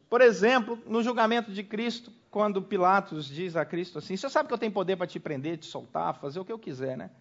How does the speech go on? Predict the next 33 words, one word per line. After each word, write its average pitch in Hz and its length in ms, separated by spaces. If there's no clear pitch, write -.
Qual 214 120
é - 20
a 233 40
resposta 220 340
de 165 100
Jesus? 185 480
"Olha, 185 280
nenhum 214 220
poder 185 420
você 160 240
teria 160 300
se 180 100
do 165 180
alto 185 220
não 175 80
tivesse 170 420
sido 175 140
te 185 140
dado. 135 260
Então 214 200
vai, 240 200
cumpre 240 320
logo 170 280
o - 20
script 196 440
que - 100
nós 190 140
temos 190 180
mais 185 140
o 180 40
que - 80
fazer, 127 360
né?" 151 160